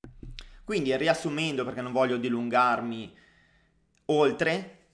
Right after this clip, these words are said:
prima di approcciare in qualsiasi operazione di mercato, badate bene al vostro stato d'animo, alla vostra mentalità. Non agite con impulsività, non impu-, e non agite senza razionalità.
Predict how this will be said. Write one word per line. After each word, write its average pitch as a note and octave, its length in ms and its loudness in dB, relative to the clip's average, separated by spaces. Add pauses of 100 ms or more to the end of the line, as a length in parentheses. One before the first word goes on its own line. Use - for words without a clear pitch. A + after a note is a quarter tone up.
(120)
prima F3 400 0
di B2+ 120 -2
approcciare C3+ 640 2
in A#2+ 100 -6
qualsiasi C3 680 -6
operazione C3+ 520 -2
di A#2+ 140 -4
mercato, C3+ 680 0
badate C3+ 420 2
bene C3 360 -2
al A2+ 160 0
vostro A#2+ 320 -4
stato B2+ 400 -2
d'animo, B2 480 -2
alla A#2 140 -2
vostra A#2+ 520 -2
mentalità. A#2+ 840 -4 (280)
Non D3+ 500 0 (260)
agite A#2+ 640 -4
con C#3 240 -2
impulsività, A#2 1000 -2
non C#3 400 -4
impu-, B2 580 -8
e C#3 140 -4
non C3+ 240 -4
agite D3 680 -4
senza C3+ 880 -2
razionalità. B2 960 -4